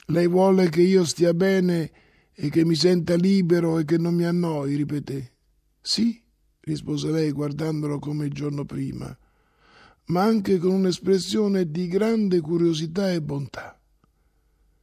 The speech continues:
"Per far ciò, per prima cosa,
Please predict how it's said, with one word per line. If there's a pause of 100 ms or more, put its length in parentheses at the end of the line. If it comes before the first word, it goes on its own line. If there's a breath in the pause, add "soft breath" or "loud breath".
(340)
"Per
far
ciò, (440)
per
prima
cosa,